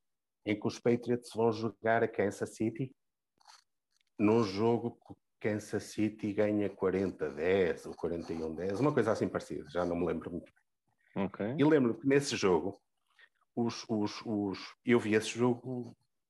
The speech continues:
Speaker 1: pá, já não tenho a certeza se foi no YouTube, uma coisa assim do estilo, uma transmissão assim meio manhosa do YouTube, uma coisa, ou do Amazon, não tenho a certeza, foi assim uma coisa. E nesse jogo eu recordo-me que andava, o, que, que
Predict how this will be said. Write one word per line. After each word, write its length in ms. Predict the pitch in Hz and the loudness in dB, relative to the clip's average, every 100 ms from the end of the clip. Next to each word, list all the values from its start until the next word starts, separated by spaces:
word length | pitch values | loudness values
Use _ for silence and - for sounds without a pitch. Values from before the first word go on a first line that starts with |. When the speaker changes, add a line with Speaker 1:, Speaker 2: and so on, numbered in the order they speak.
| - | -4
Speaker 1:
pá, 100 | 101 | -2
já 120 | 104 | 0
não 120 | 120 | 0
tenho 160 | 127 127 | 2 0
a 40 | |
certeza 360 | 120 98 120 110 | -2 -2 -2 -2
se 140 | - | -8
foi 260 | - 113 107 | -4 2 4
no 240 | 104 92 | 4 2
YouTube, 580 | 92 80 - 98 101 95 | 0 -4 -4 0 0 0
uma 160 | 101 | -2
coisa 240 | 98 98 95 | 0 2 2
assim 220 | 92 92 | 0 -2
do 60 | 90 | -4
estilo, 340 | - 98 80 | -2 -2 -2
uma 140 | 82 | -6
transmissão 440 | 92 92 92 90 98 | -4 -2 -2 -2 -2
assim 160 | 87 | 0
meio 220 | 98 98 98 | 2 4 4
manhosa 380 | 92 95 87 | 4 2 2
do 60 | 92 | -2
YouTube, 540 | 90 82 - 98 101 90 | -2 -4 -4 -4 -4 -6
uma 240 | 85 87 | -8 -4
coisa, 260 | - 95 95 | -2 -2 0
ou 120 | 92 | 0
do 120 | 92 | 0
Amazon, 520 | 92 90 85 92 98 - _ - | 0 0 0 0 -2 -6 _ -10
não 340 | 123 147 156 | -2 4 4
tenho 160 | 156 123 | 4 2
a 40 | |
certeza, 400 | 113 107 92 78 | 2 -2 -2 -4
foi 160 | 90 123 | -2 -2
assim 120 | 120 | 0
uma 140 | 120 101 | 0 0
coisa. 240 | 87 - _ - - - _ _ _ _ _ _ _ - | -2 -4 _ -20 -20 -20 _ _ _ _ _ _ _ 0
E 60 | 120 | 4
nesse 260 | 156 143 | 4 2
jogo 240 | - 92 85 | 0 0 2
eu 80 | 104 | 0
recordo-me 560 | - 123 117 117 127 - - | -2 2 2 2 -4 -8 -2
que 240 | 135 127 123 | 0 2 2
andava, 500 | 120 120 95 82 85 87 87 | 2 4 2 2 -2 -4 -8
o, 460 | 104 98 98 104 98 _ _ _ _ _ | -10 -12 -12 -14 -18 _ _ _ _ _
que, 160 | 117 | -12
que 1120 | 101 - 113 113 113 113 123 120 117 120 120 | -8 -2 0 2 2 2 2 2 0 -2 -6